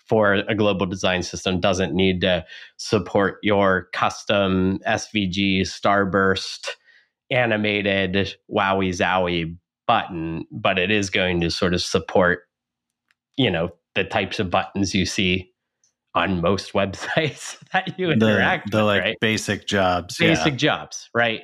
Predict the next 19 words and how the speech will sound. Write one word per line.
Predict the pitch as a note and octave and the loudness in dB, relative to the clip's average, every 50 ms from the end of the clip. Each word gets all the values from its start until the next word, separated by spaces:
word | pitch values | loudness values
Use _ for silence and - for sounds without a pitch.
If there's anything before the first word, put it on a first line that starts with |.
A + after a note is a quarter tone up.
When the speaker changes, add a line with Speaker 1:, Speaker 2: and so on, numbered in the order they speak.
| - _ _ _ _ _ _ _ _ _ | -14 _ _ _ _ _ _ _ _ _
Speaker 1:
And | D#3+ D#3 D#3 | 2 2 4
I | D3 C#3+ | 2 2
think | C#3+ D#3+ D#3 C#3+ | 2 2 0 2
that | C3+ C#3 A2+ | 0 -2 -2
that's, | A#2+ B2 B2 A#2+ - - - - - - - | 0 0 0 0 -2 -6 -12 -16 -18 -16 -6
that, | B2+ C3 C3 C3 C3 - - _ | -4 -2 0 0 -2 -4 -10 _
that's | C3 B2 B2+ C3 B2+ - - | -4 -2 0 0 -2 -4 -10
so | - - C#3+ B2+ A#2+ A#2 | -6 -2 0 2 2 2
much | A2+ G#2+ G#2 G#2 - | 2 2 0 0 0
of | G#2+ F#2 E2+ | -4 -4 -2
this | F2+ F2+ F2 - | -2 -4 -2 -2
is | G2+ F#2+ F#2+ F#2 F#2 F2 - | -4 -4 -2 -2 -4 -2 -2
just | - G2 - - | -2 -2 -2 0
like, | G2+ F2+ F2 - _ _ _ _ _ _ _ _ _ | -2 -2 -2 -6 _ _ _ _ _ _ _ _ _
it, | B2+ B2+ C3 - - | -2 -2 -2 -4 -10
this | B2+ A2+ G#2 A#2 C#3+ C3 - - | -12 -12 -2 0 0 0 0 -6
has | - - C#3+ C3+ C3 C3 - - | -6 -4 -2 -2 -2 -4 -8 -8
to | - B2+ | -8 -8
be | A2 A2 A#2 A2+ A2 G#2 G2+ G2+ | -8 -6 -6 -4 -2 -2 -2 -2